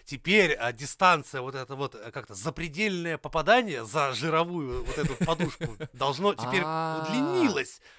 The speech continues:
Speaker 2: То есть природа такая, типа, «Слушай, мы не можем достать
Speaker 1: Да.
Speaker 2: туда, куда надо достать». Природа такая: «Увеличьте члены, срочно, увеличьте чл-». И там такие акционеры стоят, такие: «Да, мы согласны, давайте принимаем этот законопроект, все хорошо, типа,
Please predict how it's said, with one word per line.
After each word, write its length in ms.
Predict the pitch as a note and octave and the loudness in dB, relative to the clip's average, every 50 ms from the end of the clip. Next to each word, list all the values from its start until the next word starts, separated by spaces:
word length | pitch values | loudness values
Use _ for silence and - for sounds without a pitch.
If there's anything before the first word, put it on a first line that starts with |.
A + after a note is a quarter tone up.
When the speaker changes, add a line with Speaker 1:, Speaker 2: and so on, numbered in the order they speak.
| - _ - | -20 _ -6
Speaker 2:
То 80 | - C3 | -4 -2
есть 160 | B2 - - - - | -2 -2 -2 -4 -6
природа 360 | C3+ C#3+ D3+ D#3+ D#3+ D3 D3+ | -4 0 0 2 2 2 0
такая, 280 | - C3+ - - C3 A#2+ | -2 -2 0 0 0 0
типа, 240 | - C3 - A#2 | 0 -4 -6 -6
«Слушай, 340 | A2 - - B2 - - G#2+ | -6 -4 -6 -6 -6 -6 -6
мы 180 | G#2+ A#2 D#3 F#3+ | -4 -4 -4 -2
не 100 | G#3 G3+ | -2 -2
можем 480 | E3 E3+ G3+ G3+ E3+ F#3 F#3 E3+ C3 G2 | 0 2 2 2 2 0 -2 -4 -4 -2
достать 800 | - C#3+ C#3+ - - - - _ G#3 A3+ G3+ - - - - - _ _ _ | 0 0 0 0 -2 -4 -6 _ 0 2 2 2 0 -6 -14 -18 _ _ _
Speaker 1:
Да. 280 | - F#2 G2 A#2 A2+ G2 | -18 -8 -4 -4 -4 -2
Speaker 2:
туда, 280 | C3 B2+ A2 C3 D3 D3 | -2 0 2 2 2 2
куда 320 | - C#3+ C3 A2+ D3+ D3 | 0 -6 -2 0 0 0
надо 400 | D3+ D#3+ F3 F3 D#3 A#2+ A#2 G#2+ | 0 0 -2 -2 0 0 -2 -2
достать». 380 | G2 G2+ - - - G#2+ G#2 - | -4 -4 -6 -6 -6 -8 -6 -4
Природа 260 | A#2+ A#2+ A#2 - G2+ | -4 -4 -4 -4 -4
такая: 180 | A2+ G2+ - - - - _ _ _ | -6 -6 -6 -6 -12 -20 _ _ _
«Увеличьте 420 | G#2 G#2+ B2+ D3+ F#3+ F#3 - - G#3 | -2 0 2 2 2 2 2 0 0
члены, 380 | - - G3+ G3 D#3 A2+ F#2 - - | 0 2 2 2 2 2 -2 -6 -4
срочно, 520 | - C#3+ F3+ G3+ - - - F#2+ D#2 - _ _ | 2 6 6 6 6 2 -4 -8 -12 -16 _ _
увеличьте 400 | A2+ B2+ D3+ G3 G3 - - F#3+ | -2 0 2 2 0 0 -2 -4
чл-». 120 | - - - - - - | -6 -6 -12 -14 -18 -14
И 100 | - G#2 | -12 -6
там 160 | - B2 A#2 G#2 | -4 -4 -4 -4
такие 320 | - - - A#2 A2+ - | -8 -10 -8 -8 -8 -8
акционеры 680 | - - A2+ - - - B2+ B2+ C3+ C#3 C#3+ C#3+ C3 A#2+ | -8 -10 -8 -6 0 2 2 2 2 2 2 0 0 0
стоят, 300 | - - A#2+ A2 G#2 - | -2 0 0 0 0 -2
такие: 240 | G2 - G2+ G2+ | -8 -12 -12 -6
«Да, 240 | G2+ A#2+ F3+ G#3+ C3+ | -2 0 0 0 0
мы 100 | A2 B2 | 0 -2
согласны, 520 | - - C3 B2+ F3 A3 - - - G#2 F#2 | -2 -2 -2 0 2 0 0 0 -2 -6 -4
давайте 360 | G#2+ B2+ D#3+ D#3 - - G#2 | -4 -2 -2 -4 -4 -8 -12
принимаем 460 | - - A2+ A#2 C3 D3+ C#3 G#2+ G2+ | -14 -10 -10 -8 -4 -4 -4 -4 -4
этот 240 | G#2 - G2 - - | -6 -8 -10 -10 -10
законопроект, 640 | A2 - - - D#3 E3 - - G#3+ A3+ F#3+ - - | -10 -10 -8 -8 -8 -8 -6 -6 -6 -6 -6 -8 -10
все 160 | - - A2 | -10 -10 -10
хорошо, 440 | - - A#2 C3 C#3+ - - - F#3 | -8 -6 -8 -8 -8 -8 -10 -12 -14
типа, 340 | - - - _ - - | -14 -14 -18 _ -16 -16